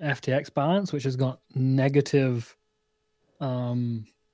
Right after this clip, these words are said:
an extremely large number in it, um, which I'm guessing is either liquidated and not, like, repaid, like,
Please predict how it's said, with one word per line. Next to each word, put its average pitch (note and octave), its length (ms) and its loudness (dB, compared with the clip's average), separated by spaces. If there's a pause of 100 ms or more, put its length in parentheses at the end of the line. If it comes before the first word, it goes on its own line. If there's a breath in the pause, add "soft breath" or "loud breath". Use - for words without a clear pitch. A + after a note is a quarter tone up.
(720)
an C3+ 160 -2
extremely C3+ 600 2
large B2+ 320 0
number C3+ 260 0
in C#3+ 60 0
it, A3 140 0 (1000 soft breath)
um, D3 480 0 (500)
which D#3+ 140 0
I'm D#3 100 2
guessing E3+ 260 2
is D3 80 4
either C#3+ 180 4
liquidated D3 580 2
and B2 360 0
not, C3+ 200 -4
like, B2 240 -6 (340)
repaid, C3 500 -4 (340)
like, C3 180 -6